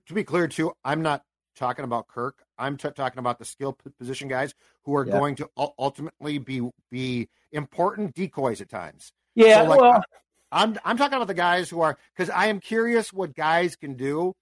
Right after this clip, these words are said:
Speaker 2: Yeah.
Speaker 1: But there's, there's only, there's only one guy who I think can be a superstar, and that's eighteen.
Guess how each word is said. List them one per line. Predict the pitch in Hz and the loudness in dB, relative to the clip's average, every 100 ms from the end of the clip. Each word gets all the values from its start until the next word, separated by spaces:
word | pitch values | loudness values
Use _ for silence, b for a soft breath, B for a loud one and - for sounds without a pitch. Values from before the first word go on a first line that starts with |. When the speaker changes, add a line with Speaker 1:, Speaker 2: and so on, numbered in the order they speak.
| _ _ _ - | _ _ _ 0
Speaker 2:
Yeah. | 127 127 | 4 6
Speaker 1:
But | 123 | 6
there's, | 165 151 - | 2 -4 -6
there's | 147 170 | -4 0
only, | 190 196 190 160 135 - _ | 2 2 0 -2 -4 -8 _
there's | 185 208 | -2 2
only | 277 311 320 269 | 2 2 0 0
one | 175 175 196 214 | 0 0 0 0
guy | 208 202 | 2 2
who | 165 | 2
I | 156 160 | 2 0
think | - 165 | -2 -12
can | 147 139 | -10 -6
be | 143 139 131 - - | -4 -4 -6 -8 -12
a | |
superstar, | 123 165 160 185 - 190 185 170 _ - | -8 -6 -8 -10 -8 -4 -4 -4 _ -12
and | 139 147 | -6 -2
that's | 147 - - _ | -2 -4 -16 _
eighteen. | 131 117 - | -12 -12 -16